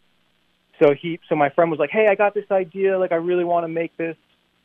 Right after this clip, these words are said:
And I'm just like, "Eh, it's, it's, it's, I don't really wanna just make a movie about money hidden in the walls." But he kept poking me, and I'm like, "All right, dude, I'll make this movie if you can find a mansion for us to film in."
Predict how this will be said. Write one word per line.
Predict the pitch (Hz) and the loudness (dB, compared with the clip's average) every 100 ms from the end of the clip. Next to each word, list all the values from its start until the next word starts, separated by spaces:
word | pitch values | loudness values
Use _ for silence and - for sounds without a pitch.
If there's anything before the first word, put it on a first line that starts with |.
| _ _ _ - | _ _ _ -2
And | 143 | 0
I'm | 143 | 0
just | 135 - | -2 4
like, | 139 135 - - | 4 4 -2 -2
"Eh, | 214 214 156 - - - | 2 2 0 -14 -20 -14
it's, | 208 170 _ _ | -12 -12 _ _
it's, | - 240 165 - - 160 | -14 -2 -2 -2 -6 0
it's, | 196 - | 2 4
I | 165 | 8
don't | 170 170 | 10 10
really | 165 160 | 10 10
wanna | 143 139 | 8 6
just | 120 - | 0 -4
make | 135 131 | -2 -2
a | |
movie | 117 131 123 | -2 -4 -4
about | 113 110 107 | -2 -2 0
money | 120 117 | -4 -4
hidden | 113 117 113 | -8 -10 -10
in | |
the | 104 | -2
walls." | 110 117 95 - | 4 4 2 -4
But | 120 | -6
he | |
kept | - 143 | -4 0
poking | - 165 143 | 4 4 2
me, | 117 110 | -6 -6
and | 113 | -6
I'm | |
like, | 110 127 | -2 2
"All | 127 | 2
right, | 101 | 0
dude, | 101 98 - _ _ _ _ _ 113 | -4 -8 -8 _ _ _ _ _ 4
I'll | 135 | 4
make | 165 185 - | 4 0 -2
this | 185 - | -6 -4
movie | 160 156 175 175 - | -6 -4 -6 -8 -10
if | 156 - | -8 -6
you | 151 | -6
can | 156 | -6
find | 139 143 135 | 0 2 2
a | 127 | -2
mansion | 123 123 - 120 | -2 -4 -6 -8
for | 113 | -4
us | 110 - | -4 -4
to | |
film | 107 120 110 92 | -8 -4 -4 -6
in." | 98 | -14